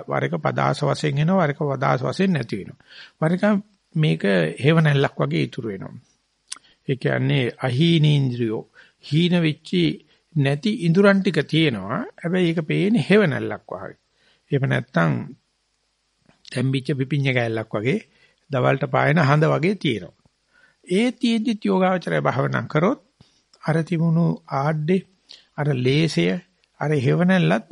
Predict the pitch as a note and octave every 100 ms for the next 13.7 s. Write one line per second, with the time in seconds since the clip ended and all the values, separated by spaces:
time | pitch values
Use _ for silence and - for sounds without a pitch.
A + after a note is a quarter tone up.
0 | - - E3 E3 D3 D3 D3 C#3+ C3+ C#3+
1 | C#3 C3+ B2+ C3 B2 G#2+ G2+ E3 - _
2 | - - _ _ F3+ F3 D3 E3 F#3+ F#3+
3 | G3 G3+ F#3+ F#3 F3+ F#3 F3+ B3 B3+ E3+
4 | - _ _ _ _ _ _ _ _ _
5 | _ - - - D3+ - _ G3 F#3 F#3
6 | F#3 F3+ G#3 F3+ D#3+ _ F3+ E3+ D#3+ D#3
7 | D3 C#3 B2+ C3+ D#3 A#2+ - - _ _
8 | _ _ _ - _ C#3 D3 F3 C#3+ E3+
9 | D#3+ F#3+ F3 D#3+ E3+ D#3 D3+ D3+ D3 D3
10 | E3 - F3 - C#3+ - B2+ - C2+ -
11 | - - _ F3+ F#3+ A#3 G#3+ F3+ F#3+ G3+
12 | G#3 G3 E3 E3 F#3+ A3 G#3+ - D#3+ D3+
13 | D#3 D#3 D3 C#3 C#3 C3 C3